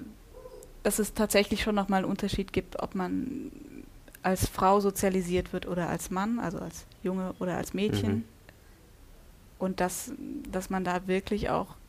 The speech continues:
Speaker 1: einfach bestimmte Verhaltensweisen sich annimmt,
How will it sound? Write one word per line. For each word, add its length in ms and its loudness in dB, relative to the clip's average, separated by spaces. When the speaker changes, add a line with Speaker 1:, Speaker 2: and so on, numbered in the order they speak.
Speaker 1:
einfach 380 -2
bestimmte 480 -2
Verhaltensweisen 960 0
sich 280 0
annimmt, 720 6